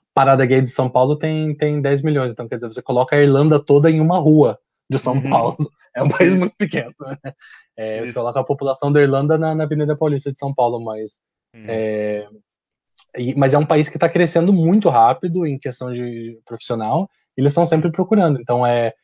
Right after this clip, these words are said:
Speaker 1: não faz muito tempo, a, a Ryanair, que é uma empresa de, a empresa aérea, é,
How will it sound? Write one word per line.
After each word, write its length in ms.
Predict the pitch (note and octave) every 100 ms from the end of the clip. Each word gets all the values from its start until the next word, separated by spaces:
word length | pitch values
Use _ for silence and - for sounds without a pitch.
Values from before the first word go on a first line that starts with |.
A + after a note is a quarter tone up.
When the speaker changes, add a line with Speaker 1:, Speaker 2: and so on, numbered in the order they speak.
| _ _
Speaker 1:
não 160 | B2 D#3
faz 220 | D#3+ D3
muito 280 | C#3+ C#3 B2+
tempo, 400 | - B2 D#3 E3+
a, 300 | D3 B2 A2+
a 40 | A#2
Ryanair, 480 | A#2 A2+ A2+ A2+ -
que 80 |
é 20 | A2+
uma 120 | A2+
empresa 340 | G#2+ A2+ A2+
de, 180 | G#2+ A2+
a 100 | A#2
empresa 340 | A2 A2+ A2+
aérea, 180 | A2+ A2 A2+ A2 A2+
é, 680 | G#2+ G#2 G#2 G#2 G#2 G#2+ G#2+